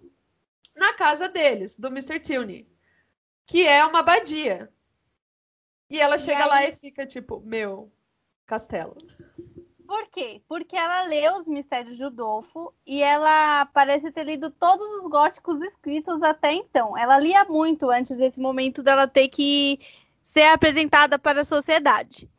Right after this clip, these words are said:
Speaker 2: E aí, ela não gostava de nenhum homem, porque ela falava que nenhum lia tanto quanto ela e nenhum tinha tanto conhecimento da vida quanto ela, porque ela leu muito
Speaker 1: <laughs>
Speaker 2: góticos.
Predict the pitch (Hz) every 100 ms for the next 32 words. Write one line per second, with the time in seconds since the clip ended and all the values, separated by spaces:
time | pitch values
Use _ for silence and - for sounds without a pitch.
0 | _ _ _ _ _ - 320 381 330 349
1 | 403 330 277 294 294 285 285 320 349 339
2 | 330 320 302 269 311 311 302 403 381 294
3 | 339 381 302 254 - 277 - 302 285 294
4 | - 285 285 302 311 311 311 370 403 330
5 | 294 285 262 - - 269 254 247 214 214
6 | 247 277 262 262 262 277 349 - 330 320
7 | 311 320 339 - 403 - 339 330 311 294
8 | 320 285 269 311 - 294 - 277 262 311
9 | 359 392 381 349 311 370 392 302 339 -
10 | 415 - - - 370 285 247 311 294 285
11 | - - 226 226 _